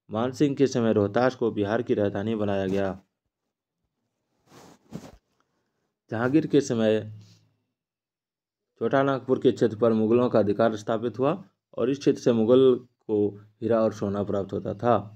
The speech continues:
जहांगीर ने सोलह सौ इक्कीस ईस्वी में राजकुमार परवेज को बिहार का प्रांतपति बनाया।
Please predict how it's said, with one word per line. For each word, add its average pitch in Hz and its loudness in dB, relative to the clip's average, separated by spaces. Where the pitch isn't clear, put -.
जहांगीर 110 -2
ने 135 -4
सोलह 120 2
सौ 120 2
इक्कीस 135 0
ईस्वी 113 0
में 107 -2
राजकुमार 127 -2
परवेज 110 2
को 110 0
बिहार 107 0
का 110 2
प्रांतपति 107 -2
बनाया। 120 -2